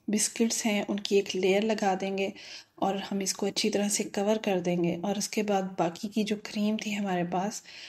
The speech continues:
हम उसकी सेकंड लेयर लगा देंगे। बहुत ही आसान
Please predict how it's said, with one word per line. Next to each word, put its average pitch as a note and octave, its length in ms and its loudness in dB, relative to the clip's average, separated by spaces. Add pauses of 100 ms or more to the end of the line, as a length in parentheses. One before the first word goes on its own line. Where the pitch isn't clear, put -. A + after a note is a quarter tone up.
(180)
हम G#3 180 0
उसकी G#3 260 0
सेकंड F#3 400 0
लेयर E3+ 140 2
लगा E3 280 -4
देंगे। E3 340 -6 (2250)
बहुत A#3 380 2
ही B3 60 8
आसान A3 420 4